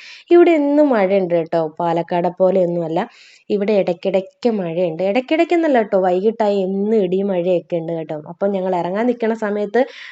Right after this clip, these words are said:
മഴയുടെ ലക്ഷണം ഉണ്ടായിരുന്നു. അപ്പോൾ പറഞ്ഞു, "കുറച്ച് വെയിറ്റ് ചെയ്യ്,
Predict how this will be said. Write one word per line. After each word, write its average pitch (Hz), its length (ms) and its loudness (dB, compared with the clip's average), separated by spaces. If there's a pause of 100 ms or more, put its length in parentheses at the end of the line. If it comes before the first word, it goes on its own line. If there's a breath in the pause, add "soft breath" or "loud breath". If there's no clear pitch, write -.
(120)
മഴയുടെ 247 480 4
ലക്ഷണം 208 440 0
ഉണ്ടായിരുന്നു. 180 380 -2
അപ്പോൾ 175 180 -4
പറഞ്ഞു, 175 280 -4
"കുറച്ച് 175 260 -6
വെയിറ്റ് 175 360 -2
ചെയ്യ്, 196 340 4